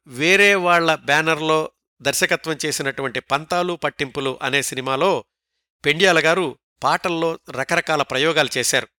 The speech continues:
ఆ సినిమా జాతీయ అవార్డుల వరకు కూడా వెళ్ళింది. కాకపోతే దానికి మాతృక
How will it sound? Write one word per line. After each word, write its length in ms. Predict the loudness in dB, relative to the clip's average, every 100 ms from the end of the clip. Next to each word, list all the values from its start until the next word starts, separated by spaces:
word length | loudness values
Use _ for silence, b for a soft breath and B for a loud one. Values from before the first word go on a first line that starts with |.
| _ _ _ _ _ 2
ఆ 120 | 2
సినిమా 440 | 2 -2 0 -2 -2 _ _ _ _
జాతీయ 680 | -8 0 2 2 4 4 4
అవార్డుల 420 | 2 0 0 -2 -4
వరకు 260 | -4 -6
కూడా 240 | -6 -2 0
వెళ్ళింది. 420 | 0 -2 -4 -10 _ _ _ _ -2
కాకపోతే 720 | -2 -2 -6 -2 2 2 0 _ _
దానికి 340 | 0 2 -2
మాతృక 500 | -2 -2 0 -2 0